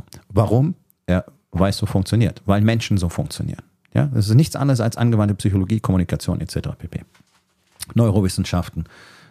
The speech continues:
Da braucht man kein Guru-Gequatsche. Und da brauche ich keine irgendwie großartigen Pseudo-Tools und Hilfsmittel. Und ihr braucht keine fünfundzwanzig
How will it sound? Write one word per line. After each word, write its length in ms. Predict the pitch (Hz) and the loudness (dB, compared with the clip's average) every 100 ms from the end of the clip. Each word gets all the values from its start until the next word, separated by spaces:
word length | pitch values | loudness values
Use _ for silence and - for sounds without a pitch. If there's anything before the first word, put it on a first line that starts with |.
| - | -2
Da 80 | 113 | 0
braucht 200 | 123 135 | 0 0
man 120 | 123 | 0
kein 180 | 117 95 | 2 0
Guru-Gequatsche. 720 | 95 87 78 82 - - - - _ _ - | 0 -2 -2 -6 -8 -8 -12 -14 _ _ 0
Und 60 | |
da 60 | 104 | 0
brauche 220 | 110 156 | 2 2
ich 100 | 139 | 0
keine 440 | - 123 117 98 - - - _ | 0 0 2 0 -4 -16 -20 _
irgendwie 480 | - 120 110 110 87 | 2 2 2 0 0
großartigen 1000 | - 113 120 - 107 104 107 101 101 92 - | -2 0 -2 -4 -4 -2 0 2 2 -2 -4
Pseudo-Tools 1080 | - - 117 117 107 98 - 117 117 104 - | -8 -4 -2 0 0 -2 -2 2 2 2 0
und 440 | - 104 98 - - | 0 2 2 -2 -4
Hilfsmittel. 720 | - 113 - - 104 - 92 | 0 0 0 -2 -2 0 0
Und 160 | 87 107 | 0 -2
ihr 80 | 110 | 0
braucht 260 | 110 135 | 0 -2
keine 300 | - 120 120 | -2 0 0
fünfundzwanzig 1040 | - 139 139 127 - 117 127 127 123 113 | 0 0 2 0 -2 -2 -2 -2 -2 -2